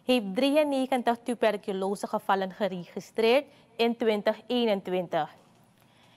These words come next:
Dit is een daling van zestien procent in vergelijking met het jaar ervoor. Het percentage succesvol behandelde gevallen in twintig twintig is vierenzeventig procent, waarvan vijftien procent is overleden.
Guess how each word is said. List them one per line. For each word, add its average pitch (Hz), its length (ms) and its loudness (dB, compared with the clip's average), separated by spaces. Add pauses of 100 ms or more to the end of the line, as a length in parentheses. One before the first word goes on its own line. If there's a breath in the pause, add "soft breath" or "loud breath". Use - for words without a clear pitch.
Dit 214 380 2
is 247 140 0
een 220 180 0
daling 196 440 4
van 202 180 -2
zestien 277 600 2
procent 294 520 0
in 226 160 -4
vergelijking 208 720 0
met 190 160 -4
het 190 140 -6
jaar 180 340 -2
ervoor. 196 520 0 (1000 soft breath)
Het 269 200 0
percentage 285 880 2 (240)
succesvol 247 760 2
behandelde 202 600 0
gevallen 196 440 0
in 196 160 -4
twintig 190 460 -6
twintig 208 500 0 (280 loud breath)
is - 280 -4
vierenzeventig 262 840 0
procent, 202 460 -2 (320 soft breath)
waarvan 196 520 0
vijftien 214 380 -2
procent 226 480 -2
is 208 200 -6
overleden. 190 760 -2